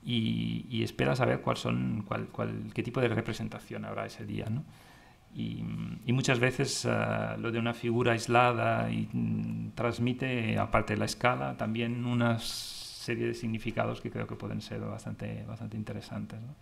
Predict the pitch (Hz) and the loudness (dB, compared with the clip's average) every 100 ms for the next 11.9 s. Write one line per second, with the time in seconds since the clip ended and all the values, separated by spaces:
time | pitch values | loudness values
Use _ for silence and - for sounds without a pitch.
0 | - - - - - - - - - - | -20 -20 -20 -20 -20 -20 -20 -20 -20 -20
1 | - - - - - - - - - - | -20 -20 -20 -20 -20 -20 -20 -20 -20 -20
2 | - - - - - - - - - - | -20 -20 -20 -20 -20 -20 -20 -20 -12 -10
3 | 110 - 120 107 - - - - - 117 | -10 -12 -12 -12 -16 -20 -20 -20 -10 -4
4 | 110 - 120 120 117 113 117 110 - 117 | -4 -4 0 0 0 -2 -2 -4 -4 -4
5 | 113 120 113 117 113 117 113 - - - | -4 -4 -4 -4 -4 -6 -10 -18 -20 -20
6 | - - - 120 120 113 - 135 143 120 | -20 -10 -2 0 2 0 4 6 6 4
7 | 110 110 - 107 165 - - 147 185 - | 4 0 -2 0 0 2 0 2 12 12
8 | - - - - 135 156 - - - - | 12 4 2 4 2 2 -2 -8 -14 -20
9 | - - - - - - - 120 123 123 | -20 -20 -20 -20 -20 -20 -4 0 0 0
10 | 123 135 190 185 - - 135 - 139 160 | 2 4 4 2 -2 -4 -4 0 2 4
11 | 160 - - 123 117 - 139 156 180 | 2 0 -2 0 0 -2 -2 -2 -2